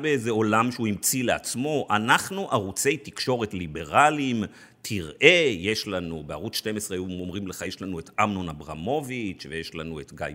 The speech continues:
פלג,' ובערוץ שלוש עשרה היו אומרים, 'על מה אתה מדבר? יש לנו את רביב דרוקר, אנחנו הכי ליברליים,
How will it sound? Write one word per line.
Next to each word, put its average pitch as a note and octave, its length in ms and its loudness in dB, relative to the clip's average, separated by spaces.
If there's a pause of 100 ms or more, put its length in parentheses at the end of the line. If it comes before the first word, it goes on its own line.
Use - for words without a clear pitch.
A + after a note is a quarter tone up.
(120)
פלג,' A#2+ 560 0 (680)
ובערוץ D#2+ 800 0
שלוש A#2 320 0
עשרה G#2 260 -2
היו G#2 140 2
אומרים, G#2+ 320 0
'על G2 80 4
מה G#2 120 6
אתה C3 120 2
מדבר? C#3+ 360 2
יש D3 100 0
לנו D3 140 2
את C#3+ 100 -4
רביב C#3 280 0
דרוקר, C#3 580 4
אנחנו C#3+ 500 0
הכי A3 300 4
ליברליים, F#3 640 6